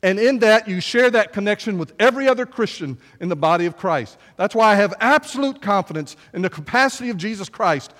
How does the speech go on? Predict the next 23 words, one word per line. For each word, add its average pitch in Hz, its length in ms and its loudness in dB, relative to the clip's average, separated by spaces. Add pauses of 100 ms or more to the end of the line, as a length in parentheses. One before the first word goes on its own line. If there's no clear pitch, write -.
(160)
to 165 60 -4
lead 226 440 0
and 170 220 -4
guide 208 420 6
and 156 180 -6
fill 220 520 2 (300)
leadership 214 560 0
roles 208 340 2
in 196 80 -6
our 180 120 -2
church, 175 400 -4 (180)
because 175 320 -4
he 233 160 -4
is 254 140 -4
the 226 120 -6
head. 226 360 -4 (1040)
And 165 120 -4
he 214 140 0
places 233 500 2
people 226 240 -4
in 214 60 -4
the 208 80 -2
body 170 360 2